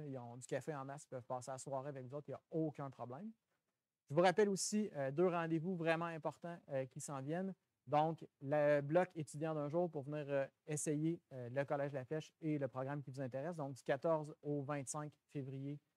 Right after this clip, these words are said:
deux mille vingt-deux, ainsi que la très importante soirée information admission du seize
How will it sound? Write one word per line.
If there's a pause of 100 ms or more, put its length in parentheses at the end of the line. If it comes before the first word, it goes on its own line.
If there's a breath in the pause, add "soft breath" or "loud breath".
(220)
deux
mille
vingt-deux, (460)
ainsi
que
la
très
importante
soirée
information
admission
du
seize